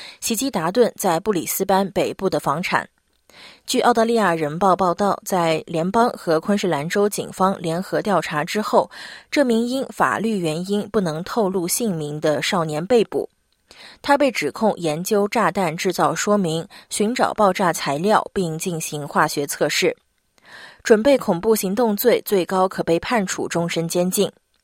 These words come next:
被指控的恐怖袭击计划发生在去年。在布里斯班儿童法庭昨天举行的简短听证会上，这名少年通过视频出庭，但是拒绝认罪。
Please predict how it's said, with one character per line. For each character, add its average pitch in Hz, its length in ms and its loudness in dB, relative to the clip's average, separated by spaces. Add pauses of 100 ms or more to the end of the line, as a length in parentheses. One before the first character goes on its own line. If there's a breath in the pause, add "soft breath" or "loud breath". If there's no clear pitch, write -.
(460 loud breath)
被 277 120 8
指 139 220 -2
控 226 260 0
的 151 220 4
恐 - 280 -4
怖 202 140 -4
袭 185 140 -6
击 214 160 -6
计 220 180 -2
划 151 300 0
发 160 220 0
生 165 200 -4
在 151 140 0
去 - 180 -2
年。 143 360 -4 (880 loud breath)
在 233 220 6
布 254 140 -2
里 165 140 0
斯 - 180 -2
班 214 200 6
儿 180 180 2
童 196 200 0
法 143 220 0
庭 156 260 -6
昨 160 160 0
天 208 220 0
举 160 180 -4
行 143 300 -6
的 151 220 2
简 165 240 -2
短 160 180 -2
听 190 220 -2
证 185 160 2
会 202 200 2
上， 135 300 0 (260 loud breath)
这 277 140 4
名 226 160 2
少 254 220 2
年 160 260 -2
通 190 300 -2
过 156 240 4
视 196 240 0
频 156 200 -6
出 226 220 -2
庭， 151 320 -8
但 160 180 0
是 165 200 -2
拒 170 120 -4
绝 147 160 -2
认 156 240 0
罪。 180 240 4